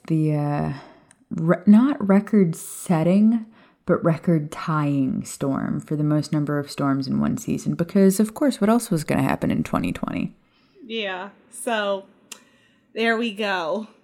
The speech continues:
Speaker 2: First they try to take America's weatherman from us, and now this.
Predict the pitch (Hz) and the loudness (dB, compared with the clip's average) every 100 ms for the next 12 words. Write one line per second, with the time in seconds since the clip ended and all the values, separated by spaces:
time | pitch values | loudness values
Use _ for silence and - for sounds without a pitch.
0 | _ _ _ _ _ _ _ _ _ _ | _ _ _ _ _ _ _ _ _ _
1 | _ _ _ _ _ _ _ - 226 247 | _ _ _ _ _ _ _ -4 -2 -2
2 | - 240 233 240 233 254 220 233 240 240 | -2 -2 0 -2 -4 -4 -4 -4 -4 -6
3 | 233 233 226 233 262 208 226 240 247 240 | -6 -4 -4 -2 -4 -4 -4 -2 -2 -2
4 | 247 247 247 233 233 247 214 196 196 190 | -4 -4 -4 -2 -2 -2 -8 -6 -8 -6
5 | 185 - 240 - - - | -6 -6 -6 -6 -8 -14